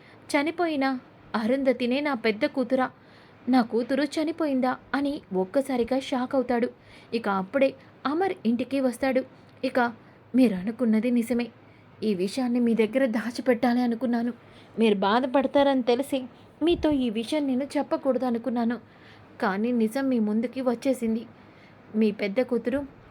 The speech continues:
నేను పెళ్లి చేసుకున్న అరుంధతి ఒక్కరే" అని అమర్ అంటాడు. ఒక్కసారిగా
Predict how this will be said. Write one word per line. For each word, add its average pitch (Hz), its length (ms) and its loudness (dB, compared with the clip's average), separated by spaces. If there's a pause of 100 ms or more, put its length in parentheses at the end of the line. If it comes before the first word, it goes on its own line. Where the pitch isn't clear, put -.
(180)
నేను 226 220 2
పెళ్లి 220 300 -2 (100)
చేసుకున్న 233 420 -2 (420)
అరుంధతి 254 520 0
ఒక్కరే" 202 540 0 (140)
అని 262 260 0 (220)
అమర్ 208 260 2
అంటాడు. 233 360 0 (440)
ఒక్కసారిగా 254 720 0